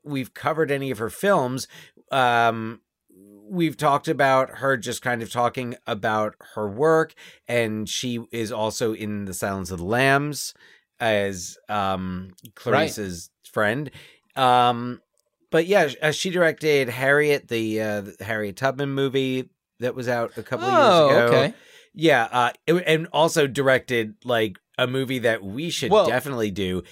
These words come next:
Speaker 1: Eve's Bayou.
Speaker 2: I was just gonna say Eve's Bayou.
Speaker 1: Eve's Bayou is fucking great.
Speaker 2: Yeah, I, I mean,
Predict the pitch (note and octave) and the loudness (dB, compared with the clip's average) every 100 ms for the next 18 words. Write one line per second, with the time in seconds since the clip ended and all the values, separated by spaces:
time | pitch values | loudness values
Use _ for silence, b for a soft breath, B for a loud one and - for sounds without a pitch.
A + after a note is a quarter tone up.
0 | b - C3+ D3+ F#2 - G3 A3 F#3+ D3+ | b -10 -6 -4 -6 -6 -2 -2 -2 -6
1 | - C3+ C3+ C3 C#3 B2 D3+ D3 A#2+ A2+ | -4 -2 -2 -4 -4 0 2 0 -2 -6
2 | - A#2 G#2 G2 F3+ G3+ D#3 - C#3+ C3+ | -2 -2 -2 -2 -4 -4 -4 -6 -6 -4
3 | C#3 C3 A#2+ F#2+ - - - - F#2+ E2+ | -4 -4 -4 -6 -8 -4 -4 -4 -8 -8
4 | D2+ G2 D#2 D#2+ D#2+ F#2 G#2 E2 - - | -12 -14 -12 -12 -6 -4 -4 -8 -12 -16
5 | - _ _ _ _ _ b b b b | -16 _ _ _ _ _ b b b b
6 | C3+ F3 A3 D3 C#3 D3 D#3 D#3+ E3 D#3 | 0 4 4 2 0 0 0 0 2 0
7 | D3+ C#3+ | 0 -2